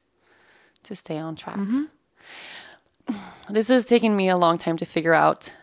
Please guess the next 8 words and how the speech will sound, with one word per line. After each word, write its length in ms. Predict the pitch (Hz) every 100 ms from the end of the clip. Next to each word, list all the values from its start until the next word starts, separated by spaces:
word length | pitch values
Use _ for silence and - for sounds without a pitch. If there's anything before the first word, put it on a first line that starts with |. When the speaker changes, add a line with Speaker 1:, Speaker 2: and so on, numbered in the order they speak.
| _
Speaker 1:
and 120 | 175 170
I 80 |
still 560 | 165 - 180 170 170 165 - _ _ _ -
need 200 | 175 165
to 80 | 160
have 220 | 170 151
these 360 | 151 151 - - _ _ _ _ _ -
epiphanies 760 | - - 175 170 170 165 -